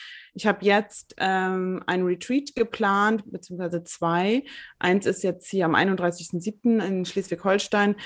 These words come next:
Das habe ich, weil wir gerade über Rollen vorher gesprochen haben, das habe ich, äh, genannt Get Naked. Ähm, das heißt nicht, dass wir nackt sind und den ganzen Tag nur atmen, <laughs> so ist es nicht, sondern da geht's halt um mehrere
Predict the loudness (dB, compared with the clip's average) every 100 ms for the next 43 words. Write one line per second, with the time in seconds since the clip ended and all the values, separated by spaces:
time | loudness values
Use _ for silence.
0 | -14 -16 -20 _ 2 4 6 6 6 4
1 | 2 0 0 -2 0 2 2 4 4 2
2 | 0 -2 -2 -6 -8 -8 -2 0 2 0
3 | -2 -4 -4 -8 -4 0 2 0 2 0
4 | 2 0 2 2 2 0 2 4 4 2
5 | -4 2 4 4 2 2 2 2 2 2
6 | 2 0 4 4 4 -2 -2 -2 -2 -2
7 | -2 -2 2 2 4 2 4 4 4 6
8 | 4 2 -2 -2 -2 -4 -4 -2 -2 -2
9 | -12 -16 -4 2 6 6 6 4 4 2
10 | -2 -2 -2 -2 -4 -2 0 2 2